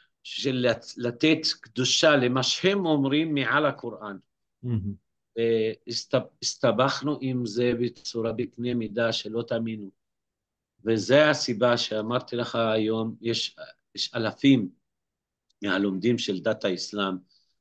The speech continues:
Speaker 1: שעושים מהפכה נגד מה שעשו במאה הראשונה אחרי הנביא מוחמד, במאה השנייה עד המאה הרביעית,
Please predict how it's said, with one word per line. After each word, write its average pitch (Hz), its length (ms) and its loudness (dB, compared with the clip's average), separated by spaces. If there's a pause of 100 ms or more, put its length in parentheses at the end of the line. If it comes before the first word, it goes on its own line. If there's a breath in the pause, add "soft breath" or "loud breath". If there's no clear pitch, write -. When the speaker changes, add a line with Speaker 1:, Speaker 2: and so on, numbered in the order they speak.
(140)
Speaker 1:
שעושים 104 500 0
מהפכה 104 640 -2 (260)
נגד 95 380 -4 (640)
מה 107 120 2
שעשו 101 680 0 (760)
במאה 95 560 0
הראשונה 101 600 -2
אחרי 95 500 -4
הנביא 95 520 -2
מוחמד, 98 680 -6
במאה 95 560 -4
השנייה 92 640 -4
עד 98 140 -4
המאה 98 360 -2
הרביעית, 92 600 -4